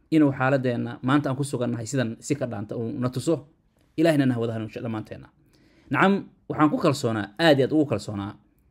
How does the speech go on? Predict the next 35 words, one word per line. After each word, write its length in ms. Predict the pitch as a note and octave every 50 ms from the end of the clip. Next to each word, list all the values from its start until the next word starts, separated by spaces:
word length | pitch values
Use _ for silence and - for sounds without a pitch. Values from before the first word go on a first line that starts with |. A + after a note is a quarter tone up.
| _ _ _ _ -
Sababtaan 380 | - - D#3 E3+ - E3 D3
uga 100 | C3+ E3 F3
soo 120 | F3 C3+
hadlayna 280 | B2 B2 C#3 D3+ C3+ -
ay 80 | A2
tahay, 280 | G2+ - G#2 G#2+ G#2+ A2 A2+ - _ _ _ _ _ _ _ _ _ _ _ _ _ -
walaalka 240 | B2+ D3 D#3+ D#3 D3 C3
Maxamed 240 | A2+ A#2+ B2 A#2+
Buskut 320 | D#3 G3 - - F3+ E3+ F3 - -
in 160 | D3 D#3+ D#3
arrintan 640 | - C#3+ D3 D#3+ D#3 - D3+ C#3+ C#3+ C#3+ C#3 C#3 - _ -
uunan 480 | C#3 C3+ C3 C3 C3 B2+ B2+ B2+ - -
asagana 580 | - A#2 - - E3 C#3 C3+ B2+ B2+ C3 C3 -
la 120 | - B2+ C3
dhiiqaysan 540 | C3+ C#3 B2 - - A#2 A2 - C3+ B2+ B2
doonin 240 | A#2+ A#2 A2+ A2 G2+
xaaskiisa, 520 | - B2+ A#2 G#2 - - A#2 A#2 - - F3+
maadaama 380 | C#4 C4+ A3 F#3+ F#3+ F3 D3 B2
ay 80 | A#2+ A2
qof 200 | - - C#3 -
haddii 200 | B2 A2 A2 A2
dumar 200 | A#2+ D#3 D3 - -
ay 80 | A#2 -
tahay, 220 | - A#2 A#2+ A#2+ A#2+ - _ _ _
caraysan 400 | - C3 B2+ B2+ B2+ - C#3+ C3
ay 140 | - B2+ A#2+
tahay, 280 | - - A2+ A#2 A#2 A#2+ B2 B2 - _ _ _ _ _ _ -
oo 580 | - C3 C3 B2+ B2+ B2 A#2+ A#2+ A#2 A2 - - - -
dabcan 440 | A2+ C3+ D3 C3+ B2 A2+ B2 B2 B2+
uur 200 | D#3+ D#3+ D#3 D3+
ay 120 | A#2+ B2
leedahay 320 | A#2+ A#2+ B2 B2+ A#2+ A#2+ A#2+
la 80 | A#2+
yiri. 240 | A#2+ A#2+ B2 B2 B2+ - - - _ _ _ _ _ _ _ _ _ - C3
Laakiin 560 | C#3 C#3+ - F#3+ G3+ G#3+ A3 A3 G#3 -